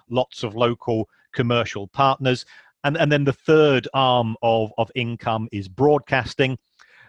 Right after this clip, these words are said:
Um, a-, and the, and the Premier League is, uh, as a,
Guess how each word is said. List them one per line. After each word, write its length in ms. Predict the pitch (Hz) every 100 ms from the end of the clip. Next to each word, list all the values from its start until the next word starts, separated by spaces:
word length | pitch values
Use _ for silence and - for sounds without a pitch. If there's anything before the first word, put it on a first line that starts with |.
| _
Um, 420 | 127 131 131 131 131 _
a-, 180 | 131 143
and 160 | 139 127
the, 80 | 120
and 120 | 120
the 80 | 110
Premier 380 | - 139 131 131
League 340 | 127 143 147
is, 440 | 120 107 98 - -
uh, 280 | 139 - 120
as 140 | 123 113
a, 180 | 107